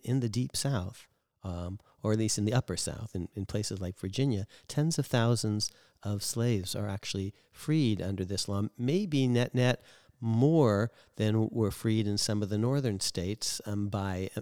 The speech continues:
um, uh, um, uh, manumission laws, because there were fewer slaves to begin with in the northern states. So, so Virginia emancipation, um, in the seventeen eighties,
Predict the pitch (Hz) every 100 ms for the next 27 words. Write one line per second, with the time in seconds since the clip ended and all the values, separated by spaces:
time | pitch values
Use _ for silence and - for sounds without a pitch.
0 | - 101 98 101 98 _ _ _ 98 90
1 | 87 - 113 107 - 110 101 95 98 101
2 | 104 110 147 - 107 98 87 101 107 -
3 | 101 104 95 - 107 104 - 101 - 85
4 | 101 135 135 87 87 _ _ - 95 95
5 | 87 90 - 87 - 101 98 - - -
6 | 120 107 110 107 101 156 190 - 131 131
7 | 135 - - 113 110 - - 85 104 -
8 | _ _ _ _ 104 95 98 120 139 147
9 | - 123 120 120 - 113 98 104 104 -
10 | 87 107 -